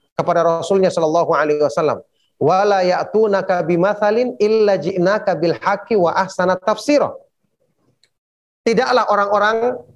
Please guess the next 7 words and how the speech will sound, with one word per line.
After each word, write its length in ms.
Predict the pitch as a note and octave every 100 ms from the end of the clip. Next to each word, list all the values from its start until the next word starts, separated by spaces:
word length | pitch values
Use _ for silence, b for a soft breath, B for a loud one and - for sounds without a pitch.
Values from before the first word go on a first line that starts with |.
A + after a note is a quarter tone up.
| - -
kafir 340 | A#3 A#3 A3+ G#3+
itu 240 | G#3+ G#3+ A3+ A3
mendatangkan 720 | G#3+ A3 A#3 B3+ B3+ A3+ G#3
kepadamu 480 | G3+ G3+ F#3 G#3 A3+ A3
satu 240 | G#3 G#3+
kerancuan, 800 | G#3 G#3 G#3 G#3 C4 A3+ E3+ G#3 -
syubhat, 560 | - A3 F3 D3 G3